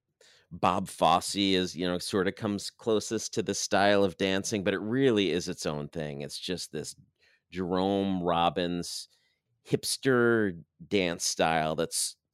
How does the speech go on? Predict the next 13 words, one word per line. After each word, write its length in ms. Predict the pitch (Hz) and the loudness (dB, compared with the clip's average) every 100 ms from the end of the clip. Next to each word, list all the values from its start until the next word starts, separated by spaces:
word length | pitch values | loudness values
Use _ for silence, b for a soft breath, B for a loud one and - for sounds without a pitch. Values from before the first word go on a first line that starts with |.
| _ | _
so 500 | - - - 104 107 | -6 -2 4 6 8
athletic 640 | 85 101 - 87 85 82 | 6 2 2 2 4 2
and 140 | 82 82 | -2 -6
so, 520 | - - 92 90 87 | -8 -2 2 2 2
such 300 | - - 90 101 | 0 -4 -2 -4
a 40 | |
joy 300 | 82 87 82 | -2 2 2
to 80 | 78 | 2
watch. 460 | 73 69 69 - - | 0 0 -2 -4 -8
The 100 | - | -8
score 460 | - - 113 123 | -4 2 4 4
is 120 | 117 | 2
great. 360 | - 92 78 82 | 0 0 0 -2